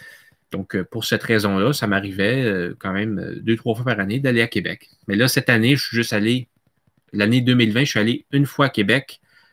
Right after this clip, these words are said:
en février, avant que ce soit, euh, la, la,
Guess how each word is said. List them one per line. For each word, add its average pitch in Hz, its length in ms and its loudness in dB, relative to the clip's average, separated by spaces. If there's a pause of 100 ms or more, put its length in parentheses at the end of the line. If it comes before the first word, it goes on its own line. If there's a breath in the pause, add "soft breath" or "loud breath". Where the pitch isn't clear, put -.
(160 soft breath)
en 98 120 0
février, 110 600 2
avant 101 240 -2
que - 60 -8
ce 101 100 -4
soit, 107 260 0
euh, 95 840 0 (1160)
la, 92 360 -4
la, 90 140 -8